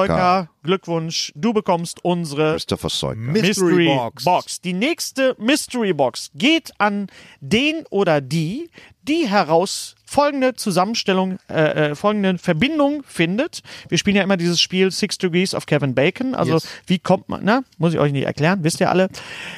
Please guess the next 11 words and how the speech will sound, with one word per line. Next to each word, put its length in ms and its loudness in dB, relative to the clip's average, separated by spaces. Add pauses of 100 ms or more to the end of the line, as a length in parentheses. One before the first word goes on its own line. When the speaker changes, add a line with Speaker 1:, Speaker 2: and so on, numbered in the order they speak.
(640)
Speaker 1:
Ich 220 0
möchte 260 0
die 120 2
Verbindung 460 2
wissen 240 0
zwischen, 340 -2
Achtung, 380 -2
zwischen 360 -2 (160)
Anthony 380 2
Hopkins 640 0
und 500 0